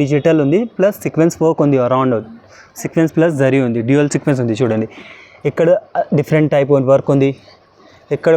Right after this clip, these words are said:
ఫ్లవర్లో డిఫరెంట్ టైప్ వర్క్ ఉంది, ఇక్కడ రౌండ్లో స్-, జరీ వర్క్ ఉంది,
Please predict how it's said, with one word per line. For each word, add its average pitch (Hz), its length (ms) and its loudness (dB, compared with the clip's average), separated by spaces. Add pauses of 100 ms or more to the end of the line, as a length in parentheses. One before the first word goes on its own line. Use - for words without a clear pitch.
ఫ్లవర్లో 151 360 4
డిఫరెంట్ 139 300 0
టైప్ 131 240 0
వర్క్ 123 220 0
ఉంది, 127 200 0 (920)
ఇక్కడ 165 160 0 (160)
రౌండ్లో 147 400 2
స్-, - 80 -20 (380)
జరీ 139 260 2
వర్క్ 131 280 0
ఉంది, 127 180 0